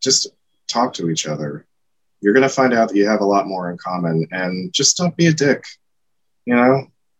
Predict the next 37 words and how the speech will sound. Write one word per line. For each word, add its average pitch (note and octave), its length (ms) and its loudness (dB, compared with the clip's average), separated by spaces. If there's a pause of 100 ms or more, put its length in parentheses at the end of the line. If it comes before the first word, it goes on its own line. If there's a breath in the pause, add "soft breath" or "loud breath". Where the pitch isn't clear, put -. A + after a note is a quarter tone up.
(800)
Just B2+ 160 -2
don't C#3 160 0
be C3+ 80 8
a C3 60 8
dick. A#2+ 280 2
You G#2 180 4
don't C3 220 4
have B2 280 -4 (120)
to, G#2+ 460 2
uh, F#2+ 240 0
attack G#2+ 380 0
someone. E2 460 -2
You F#2+ 120 0
don't G#2 220 0
have G#2 260 -2
to G2 200 -2
make G2+ 200 0
demands F2+ 580 -2
on D#2+ 200 0
people. - 640 -10 (640)
You F2+ 100 -2
know, F2+ 260 4
it's F#2+ 300 -2
not, A2+ 360 4
it's - 180 0
not C3 140 2
okay. G2 580 -2 (800)
Society A#2 540 4
is A2 160 0
evolving G2+ 520 2
quickly, A2+ 600 -2 (140)
and E2+ 140 -6
thank G2+ 180 0
God G2+ 260 6
that G#2+ 140 -2
it G#2+ 80 2 (200)
is. - 300 -6